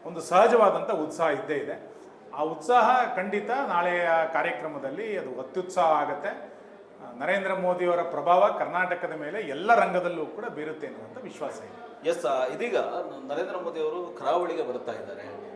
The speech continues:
Speaker 2: ಆ, ಇದರ ನಡುವಿನಲ್ಲಿ ರಾಜ್ಯದಲ್ಲಿ ದೊಡ್ಡ ರೀತಿಯಾದಂಥ, ಆ, ಏನು ಒಂದು ನಾಯಕತ್ವ ಧ್ರುವೀಕರಣದ ಬಗ್ಗೆ ದೊಡ್ಡ ರೀತಿಯಲ್ಲಿ ಇವತ್ತು ಚರ್ಚೆಗಳಾಗ್ತಾ ಇದೆ. ಮುಖ್ಯಮಂತ್ರಿ ಯಾರಾಗಬೇಕು ಅನ್ನೋಂಥ ಫೈಟಿಂಗ್ ನಡೀತಾ ಇದೆ. ಆ, ಕರಾವಳಿಯ ಈ ನರೇಂದ್ರ ಮೋದಿ ಅವರ ಶಕ್ತಿ ಪ್ರದರ್ಶನ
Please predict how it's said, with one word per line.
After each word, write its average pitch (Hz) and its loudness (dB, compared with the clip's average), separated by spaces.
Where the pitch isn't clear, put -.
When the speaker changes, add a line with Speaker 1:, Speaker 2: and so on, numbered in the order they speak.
Speaker 2:
ಆ, 143 0
ಇದರ 160 0
ನಡುವಿನಲ್ಲಿ 190 0
ರಾಜ್ಯದಲ್ಲಿ 180 2
ದೊಡ್ಡ - -6
ರೀತಿಯಾದಂಥ, 156 -4
ಆ, 147 0
ಏನು 147 -4
ಒಂದು 143 0
ನಾಯಕತ್ವ 190 2
ಧ್ರುವೀಕರಣದ 160 -4
ಬಗ್ಗೆ 143 -6
ದೊಡ್ಡ 143 -4
ರೀತಿಯಲ್ಲಿ 160 -6
ಇವತ್ತು 151 -4
ಚರ್ಚೆಗಳಾಗ್ತಾ 139 -4
ಇದೆ. 117 -6
ಮುಖ್ಯಮಂತ್ರಿ 165 -4
ಯಾರಾಗಬೇಕು 151 0
ಅನ್ನೋಂಥ 143 -10
ಫೈಟಿಂಗ್ 165 -2
ನಡೀತಾ 123 -4
ಇದೆ. 110 -10
ಆ, 156 -2
ಕರಾವಳಿಯ 226 6
ಈ - 0
ನರೇಂದ್ರ 196 -2
ಮೋದಿ 180 -2
ಅವರ 170 -4
ಶಕ್ತಿ 180 -6
ಪ್ರದರ್ಶನ 170 -4